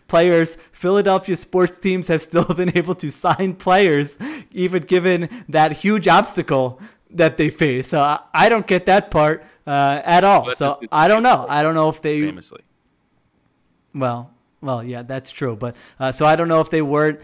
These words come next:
Speaker 1: as interested. I don't know if he just, you know, maybe, may-, Miami could have been, that could have been very attractive to him. Y-, you know, who's to, who's to say? But, uh,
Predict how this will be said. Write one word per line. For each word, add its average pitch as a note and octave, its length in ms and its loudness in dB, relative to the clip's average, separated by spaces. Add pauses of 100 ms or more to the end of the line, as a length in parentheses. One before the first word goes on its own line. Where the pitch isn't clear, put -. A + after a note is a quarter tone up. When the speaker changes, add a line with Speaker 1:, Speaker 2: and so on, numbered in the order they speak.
(260)
Speaker 1:
as C#3+ 220 -4
interested. G#3 500 -2
I D3 140 -2
don't C#3 140 -6
know C#3 160 -2
if C3 80 -6
he C#3+ 160 -6
just, D3 320 -6
you C#3+ 100 -6
know, C#3 160 -2
maybe, E3 440 -8
may-, C3+ 300 -8
Miami C3+ 520 -2
could D#3+ 160 -6
have D#3 80 -8
been, D#3+ 200 -6
that C#3+ 220 -4
could D#3+ 100 -6
have D3 60 -8
been D#3 140 -6
very D#3 240 -2
attractive E3 500 -6
to B2 200 -8
him. A#2+ 260 -14
Y-, C3+ 180 -14
you C3+ 140 -8
know, C3+ 160 -6
who's C#3+ 240 -8
to, - 120 -20 (280)
who's D#3+ 240 -2
to C#3+ 120 -10
say? E3 300 2
But, C3+ 380 -4 (280)
uh, C3+ 500 -2